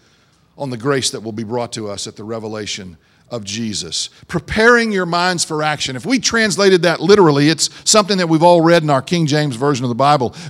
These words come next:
"Gird up the loins of your mind" is what those words actually say. And it's a picture of preparing for action,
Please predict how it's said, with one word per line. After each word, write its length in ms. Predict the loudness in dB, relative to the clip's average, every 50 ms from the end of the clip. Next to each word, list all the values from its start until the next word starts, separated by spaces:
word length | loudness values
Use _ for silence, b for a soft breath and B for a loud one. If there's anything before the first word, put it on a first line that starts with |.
| -12 -4 4
"Gird 360 | 6 8 8 8 8 6 2
up 340 | 2 2 2 2 2 -2 -6
the 160 | -8 -6 -6
loins 500 | -4 -2 -2 0 0 0 0 0 0 0
of 140 | 0 0 0
your 100 | -2 -2
mind" 440 | -2 -2 -2 -2 -2 -2 -4 -6
is 140 | -8 -10 -10
what 140 | -10 -12 -10
those 220 | -10 -10 -10 -10
words 260 | -8 -8 -8 -8 -8 -8
actually 400 | -8 -8 -8 -10 -14 -14 -12 -12
say. 380 | -10 -10 -10 -10 -12 -16 -18 -20 _ _ _ _ B B B B B B B -2
And 140 | 0 2
it's 160 | 2 2 0 -2
a 60 | -6
picture 520 | -6 -6 -6 -4 -2 -2 -2 -2 -4 -6 -10 _ _ b b b b b b b b b b
of 400 | _ -14 -4 0 0 0 0 -2
preparing 720 | -2 -2 -2 -2 -2 -2 0 2 4 4 4 2 0 -2 -4
for 220 | -8 -10 -10 -8 -4
action, 520 | -2 -2 -2 -2 -2 -4 -4 -4 -8 -12